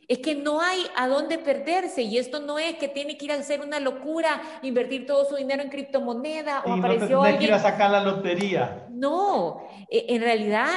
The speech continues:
Speaker 1: es una fórmula, ¿sabe? No es una fórmula, no es una fórmula sexy. <laughs> Es una fórmula que parece como, "¿De verdad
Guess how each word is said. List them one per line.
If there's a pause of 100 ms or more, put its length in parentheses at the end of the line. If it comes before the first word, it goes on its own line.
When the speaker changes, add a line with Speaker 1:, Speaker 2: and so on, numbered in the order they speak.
Speaker 1:
es
una
fórmula, (320)
¿sabe?
No
es
una
fórmula,
no
es
una
fórmula
sexy. (220)
<laughs> (840)
Es
una
fórmula
que
parece
como,
"¿De
verdad